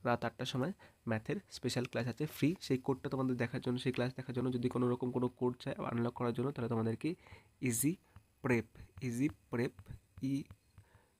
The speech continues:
ইজি প্রেপ কোডটা ইউজ করতে হবে। ইএ, ইএএসওয়াই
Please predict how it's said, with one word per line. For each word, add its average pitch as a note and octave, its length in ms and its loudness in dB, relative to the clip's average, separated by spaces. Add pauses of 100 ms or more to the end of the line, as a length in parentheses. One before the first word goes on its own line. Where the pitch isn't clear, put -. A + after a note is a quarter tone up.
ইজি B2+ 180 0
প্রেপ C3 320 0
কোডটা - 380 -2
ইউজ B2 180 4
করতে - 300 -2
হবে। A#2 220 -4
ইএ, C#3 380 0 (500)
ইএএসওয়াই C3+ 880 -4